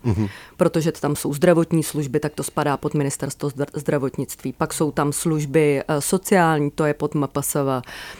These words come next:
Speaker 2: Pak tam máme třeba ministerstvo spravedlnosti, právní služby. Takže my máme velký projektový tým, který vlastně sleduje veškeré vlastně výzvy a do těch jednotlivých výzev se pouštíme.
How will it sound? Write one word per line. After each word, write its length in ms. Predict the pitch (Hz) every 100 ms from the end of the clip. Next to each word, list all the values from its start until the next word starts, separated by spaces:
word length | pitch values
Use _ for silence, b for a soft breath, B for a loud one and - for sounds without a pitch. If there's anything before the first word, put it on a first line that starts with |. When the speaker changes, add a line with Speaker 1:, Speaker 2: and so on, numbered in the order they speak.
| -
Speaker 2:
Pak 160 | 175 -
tam 140 | 160
máme 220 | 156 147
třeba 200 | 147 170
ministerstvo 540 | 151 156 151 156 - 147
spravedlnosti, 680 | - 156 151 151 143 - 156
právní 400 | 165 147 147 147
služby. 360 | - 135 123
Takže 240 | 131 139 160
my 100 | 165
máme 340 | 165 165 175 B B B B -
velký 320 | 160 151 185
projektový 560 | 180 175 160 180 170
tým, 320 | 180 190 165 165
který 280 | - 160
vlastně 280 | 165 156 185
sleduje 520 | 175 175 160 160 165 160
veškeré 560 | 160 160 - 170 160 165
vlastně 440 | 156 - 180 175
výzvy 600 | 160 165 147 160 160 156 -
a 260 | - 160 156 B B -
do 80 | 156
těch 260 | 180 -
jednotlivých 600 | 165 160 156 160 160 170
výzev 360 | 151 160 151 156
se 180 | - 170
pouštíme. 800 | - 143 - - 147 156 151